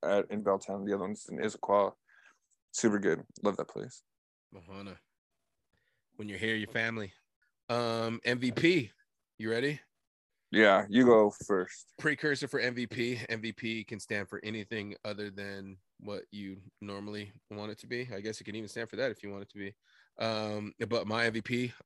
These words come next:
Speaker 2: uh, was, uh, most valuable pens of the
Speaker 1: Mm.
Speaker 2: year. Uh, I, back to teaching math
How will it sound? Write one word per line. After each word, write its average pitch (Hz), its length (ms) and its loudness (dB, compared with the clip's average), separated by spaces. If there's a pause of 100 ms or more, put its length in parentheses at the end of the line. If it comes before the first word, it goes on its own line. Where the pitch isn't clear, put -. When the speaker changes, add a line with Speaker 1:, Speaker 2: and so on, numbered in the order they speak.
Speaker 2:
uh, 104 300 -2
was, 98 480 -4
uh, 98 200 -6
most 98 320 -8
valuable 98 680 -6 (120)
pens 117 540 -2 (500)
of 107 120 -6
the 107 120 -4
Speaker 1:
Mm. 110 240 0
Speaker 2:
year. 135 140 -8 (440)
Uh, 101 800 -2 (120)
I, 110 200 0 (300)
back 107 220 2
to 113 340 0 (100)
teaching 117 300 -6
math 98 340 -4